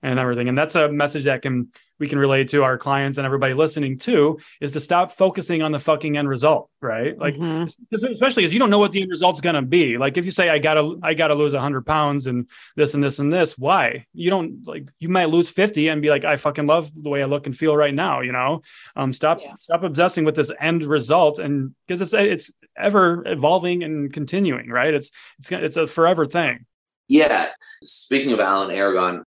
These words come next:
Speaker 3: we mentioned it earlier, but a great way to, like, transition into a, a couple of studies he referenced in, in, in the end of his book. When we look at, uh, behavior modification or behavior goals versus outcome goals, he, he cites a couple of studies where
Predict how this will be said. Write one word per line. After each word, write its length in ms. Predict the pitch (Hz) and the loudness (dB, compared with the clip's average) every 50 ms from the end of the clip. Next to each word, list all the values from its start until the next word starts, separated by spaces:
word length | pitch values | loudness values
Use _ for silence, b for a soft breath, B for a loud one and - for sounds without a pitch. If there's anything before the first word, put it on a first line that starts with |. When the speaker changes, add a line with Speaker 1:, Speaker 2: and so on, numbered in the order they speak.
| _ _ _ _ - | _ _ _ _ -8
Speaker 3:
we 160 | 90 92 92 90 | 0 0 2 2
mentioned 360 | 95 92 90 - - 92 90 | 2 2 0 0 2 2 4
it 20 | 87 | 4
earlier, 320 | 98 98 95 90 90 90 | 4 4 6 6 6 6
but 140 | 98 95 90 | 4 4 2
a 60 | 87 | 2
great 280 | 80 107 104 104 95 101 | 2 4 4 4 4 4
way 240 | 104 101 98 98 | 2 2 2 2
to, 160 | 95 - - 90 | 0 -2 -6 -6
like, 200 | 87 87 - - | -6 -6 -6 -6
transition 760 | - - 110 196 190 - - - 107 - - - 95 92 92 | -6 -4 -2 -4 -4 -2 0 0 0 0 0 -2 -4 -4 -4
into 340 | - 95 95 90 - - 95 90 | -8 -12 -8 -6 -2 2 4 4
a, 160 | 85 85 82 - - 87 85 | 4 4 2 0 0 0 0
a 60 | - | 2
couple 200 | - 123 - 104 | 0 -2 0 0
of 60 | 90 | -2
studies 340 | - - 110 101 95 92 - | 0 0 2 2 2 0 -2
he 100 | - 87 87 | -4 -2 0
referenced 420 | 92 92 - - 101 95 - - 92 | -2 -2 -2 -4 -10 -8 -6 -6 -6
in, 160 | 90 85 82 - 90 | -6 -8 -10 -8 -8
in, 160 | 87 87 85 _ _ | -8 -8 -10 _ _
in 100 | 92 92 | -14 -2
the 160 | 90 90 92 | 2 2 2
end 80 | 90 90 | 2 0
of 80 | 87 85 | -6 -8
his 160 | 80 - - | -8 -8 -2
book. 280 | - 117 - 92 - - | 0 2 2 2 2 0
When 120 | 92 90 | -4 -4
we 120 | 87 90 92 | -2 0 0
look 180 | 92 90 - | 0 0 0
at, 200 | 90 85 82 82 - - _ _ _ _ _ - | 0 0 0 -2 -4 -8 _ _ _ _ _ 0
uh, 180 | 92 90 90 - | 0 0 2 2
behavior 500 | 92 90 90 - 110 123 120 113 117 107 | 0 0 2 4 4 4 4 4 2 2
modification 800 | 101 95 90 85 85 - - - - 95 90 85 85 80 82 85 | 4 2 0 0 -2 -6 -12 -10 -6 -4 -4 -4 -4 -6 -6 -8
or 60 | 82 | -8
behavior 540 | - 85 87 85 101 107 117 113 101 98 87 | -6 -6 -4 2 4 4 4 4 2 0 2
goals 380 | 92 92 87 87 87 85 - - | 4 4 4 4 4 0 -2 -2
versus 300 | 92 90 - - 85 78 | -2 -2 -2 -2 -6 -4
outcome 460 | - - 98 107 - - - 92 87 - | -2 0 0 0 0 -2 -12 -18 -18 -14
goals, 400 | 82 80 80 - - - - B B B B B B | -10 -10 -10 -8 -10 -12 -12 B B B B B B
he, 300 | - 98 101 101 98 85 85 | 0 2 2 2 2 -2 -4
he 80 | 98 | -4
cites 340 | 98 - - 117 110 107 - | -2 2 2 4 2 2 0
a 80 | 107 - | -2 0
couple 260 | - - - 98 98 | 0 0 0 0 -2
of 80 | 95 90 | -2 -2
studies 580 | - - 113 107 104 101 98 95 92 90 - 92 | 0 2 2 2 4 4 2 2 2 -2 -4 -2
where 440 | 98 95 92 90 90 87 85 - | 0 2 2 2 2 2 -2 -6